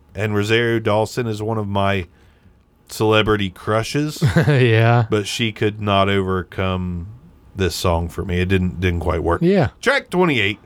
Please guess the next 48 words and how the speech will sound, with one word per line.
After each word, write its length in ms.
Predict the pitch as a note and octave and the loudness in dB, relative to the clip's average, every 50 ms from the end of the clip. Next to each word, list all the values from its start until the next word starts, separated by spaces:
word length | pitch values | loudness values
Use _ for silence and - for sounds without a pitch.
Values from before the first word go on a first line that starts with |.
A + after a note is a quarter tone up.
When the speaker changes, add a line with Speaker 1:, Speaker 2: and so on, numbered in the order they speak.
| _ | _
Speaker 1:
Hey 200 | - - D3 C#3 | -6 -2 0 0
Ya. 400 | A2 F#2 F2 D#2+ E2 F2 E2+ - - - - - | 0 0 -2 -2 0 0 -2 -2 -6 -12 -6 -4
Speaker 2:
I 100 | A2 G2+ | -2 -2
gave 220 | - - - D3 A2+ | 0 0 0 2 2
this 300 | A2+ A2+ A2 - - - | 2 2 2 0 -2 -4
a 40 | |
four. 560 | F2 - - - E2 E2 E2+ E2+ E2+ E2+ F2 E2+ | -6 -10 -10 -10 -8 -6 -4 -2 0 0 0 0
Speaker 1:
I 60 | D3 F#3 | -2 -2
gave 140 | A3+ B3+ C4 | -2 -2 -2
it 40 | C4 | -4
a 40 | - | -4
five. 560 | - - D#3+ B3 D#4 D4+ - - - - - - - | -4 -2 -2 -2 -2 -2 -2 -2 -4 -6 -12 -8 -4
Speaker 2:
Did 220 | A#2+ A#2 A2 G2 | -4 -2 -2 -2
ya? 80 | A#2 A2+ A#2 | -2 -2 0
Speaker 1:
It's 120 | A2+ A2 | 0 0
a 40 | G#2+ | 0
Speaker 2:
Yeah. 100 | G#2+ G#2+ | 0 0
Speaker 1:
mega 340 | A2 B2+ F3+ G3 F3+ C3+ G#2+ | 0 0 0 0 0 -2 -2
hit. 280 | F#2+ G#2 G#2 F#2 E2 | -2 -4 -6 -6 -4
Speaker 2:
It's 240 | - C3+ C3 B2+ - | -2 -2 -2 0 0
a 100 | C3+ B2 G#2+ | -2 -2 -2
jam. 600 | F#2 - G2+ F2 E2+ E2+ E2 E2+ E2+ F2 F2+ F#3 | -2 -2 -2 -2 -2 -2 -2 -2 -2 -2 -2 -2
Speaker 1:
Mega 360 | G3 G#3 G#3+ A3+ G3+ D3 A#2 F2 | -2 0 0 0 0 0 0 0
hit. 280 | F2 G2 E2+ D#2 - | 0 -4 -4 -6 -6
And 160 | - A#2+ C#3 | -6 -2 -2
it, 120 | D3 D3 - - | -2 -2 -2 -4
it's 240 | C3+ C3 B2+ - | -6 -6 -6 -6
so 600 | - - - - D3 D#3 D#3+ D#3+ D#3 D#3 D#3 D3+ - - | -10 -12 -6 -4 -2 0 0 0 0 0 -2 -4 -8 -14
funky. 680 | _ - - - - D3 D#3 D#3 D3 - A#2 F#2+ F#2 F2+ | _ -20 -20 -4 0 0 0 0 -2 -6 -8 -8 -6 -4
Like, 260 | G#2+ G#2+ G#2 F#2 - - - | -4 -4 -4 -4 -8 -12 -6
I 200 | C#3 D3+ F3+ G3 | -2 0 2 4
would 180 | F#3 F3+ F#3 | 4 4 4
have, 220 | F3 E3 C#3+ B2 - - - - - - | 2 2 0 -2 -6 -16 -20 -20 -12 -4
I 140 | - C3 C3 | -2 -2 -2
considered 680 | - C#3+ B2+ B2 - - - F3 F3 F3 F3+ F3 E3+ D#3+ | -2 -4 -6 -6 -10 -4 0 0 2 2 2 0 0 0
giving 260 | E3+ E3 D#3+ E3 D#3+ | 0 0 0 0 -2
it 100 | E3 D#3 | -2 -2
a 40 | D3+ | -4
four 340 | D3+ - - D3+ D3+ D#3 D#3 | -4 -2 -2 0 2 2 2
because 320 | D3+ C#3+ B2 - B2+ A2+ | 0 -2 -2 -2 -2 0
I'd 200 | A#2 G#2+ G#2 F#2+ | 2 0 0 0
heard 220 | F2 G2+ A#2 B2 B2 | 0 0 0 0 0
it 140 | A#2+ - - | -2 -4 -6
so 380 | - - - - G#2+ A2 A2 | -12 -12 -6 -2 0 0 0
many 180 | A2+ A2+ A2+ A2+ | 0 -2 -2 0
Speaker 2:
Yeah. 220 | F3 G3+ A#3+ G#3+ | 2 2 2 2
Speaker 1:
times. 440 | F#3 C#3 A2 A2+ A#2 A#2+ B2 - - - | 2 2 2 2 0 -2 -4 -8 -6 -2
Speaker 2:
Yeah. 320 | D3+ D#3 C#3+ B2+ G#2 F2 | 0 2 2 2 0 -2